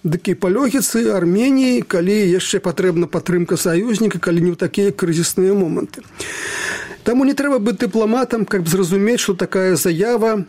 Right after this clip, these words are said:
э, беларускага М З С не з'яўляецца нейтральнай. Яна не павінна была з'явіцца, калі Беларусь прэтэндуе на ролю а-, а-, арбітра.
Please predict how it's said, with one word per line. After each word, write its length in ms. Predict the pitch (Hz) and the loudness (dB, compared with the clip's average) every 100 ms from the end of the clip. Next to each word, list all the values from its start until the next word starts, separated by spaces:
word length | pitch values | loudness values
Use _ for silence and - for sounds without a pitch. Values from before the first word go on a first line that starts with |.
| - - - | -8 -14 -4
э, 220 | 180 175 160 | 2 2 2
беларускага 640 | 175 180 190 196 - 165 175 | 2 2 2 0 -2 0 2
М 140 | 175 | 2
З 240 | 151 180 202 | 2 2 2
С 160 | 196 | 0
не 220 | 196 196 170 | 0 2 2
з'яўляецца 640 | 170 185 180 165 160 185 | 2 2 2 0 0 2
нейтральнай. 720 | 180 202 208 208 185 147 - - | 2 2 0 2 2 0 -4 -2
Яна 380 | 175 165 180 180 | 2 2 2 2
не 140 | 185 185 | 2 2
павінна 400 | 190 190 214 190 | 0 2 2 2
была 240 | 160 175 | 2 2
з'явіцца, 560 | 160 160 175 214 196 208 | 2 2 2 0 -2 -2
калі 320 | 190 170 165 | 0 0 2
Беларусь 480 | 170 170 175 202 - | 2 2 2 0 0
прэтэндуе 640 | 190 - 175 160 175 185 | -2 0 0 2 2 2
на 140 | 170 165 | 2 2
ролю 260 | 156 156 | 2 2
а-, 160 | 175 - - | 2 -2 -6
а-, 480 | - 175 - 180 - | -2 -2 0 0 0
арбітра. 560 | 180 170 165 151 - | 0 0 0 -2 -4